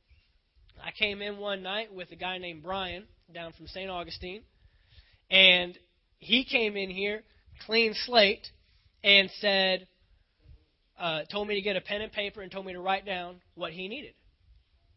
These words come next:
And so I wrote it down. He can tell me that in his mind, knowing exactly what he's gonna need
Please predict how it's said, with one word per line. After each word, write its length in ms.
And 100
so 100
I 140
wrote 220
it 80
down. 200
He 180
can 200
tell 260
me 160
that 360
in 220
his 240
mind, 360
knowing 300
exactly 400
what 160
he's 140
gonna 240
need 340